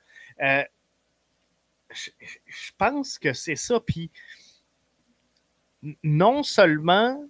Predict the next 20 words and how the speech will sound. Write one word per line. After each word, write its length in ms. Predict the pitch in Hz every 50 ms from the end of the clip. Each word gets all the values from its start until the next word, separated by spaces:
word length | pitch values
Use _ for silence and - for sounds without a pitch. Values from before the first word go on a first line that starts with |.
| _ _ _ _ _ _
on, 180 | - 139 143 143 -
on, 120 | - 139 - _ _ -
on 240 | 143 135 131 135 135
veut 300 | 123 127 156 180 190 180
gagner, 800 | 156 131 135 160 160 151 147 139 151 151 165 208 240 269 262 254 226 185
euh, 440 | 151 143 147 147 147 143 143 139 131 - - -
euh, 160 | 127 127 110 - _ _ _ _ _ _ _ _ _ _ _ _ _ _ _
Ré-, 560 | 131 123 131 143 143 139 131 131 127 117 113 113
Rémi, 260 | 131 147 160 190 214 - - - _ _
mais 320 | - 135 143 156 165 160 - _ _ _ _ _ _ _ _ _ _ _ _ _ _ _ _ -
je, 220 | - 127 131 139 127
je 300 | - - - - - -
pense 640 | - - 170 208 220 202 - - - - - - _ _ _ _ _ _ _ _ _ _ _ _ _ -
qu'en 240 | - 143 135 135 127
plus 380 | - - 190 233 226 - -
de 120 | - 139 131 123
ça, 320 | - - - 196 220 233 254 _ _ _ _ _ _ _ _ _ _ _ _ _ _ _ _ _ _ _ - -
faut, 280 | - - - - 160
faut 340 | - - - - 190 180 170
gagner, 640 | 143 160 170 165 156 151 156 160 170 190 220 247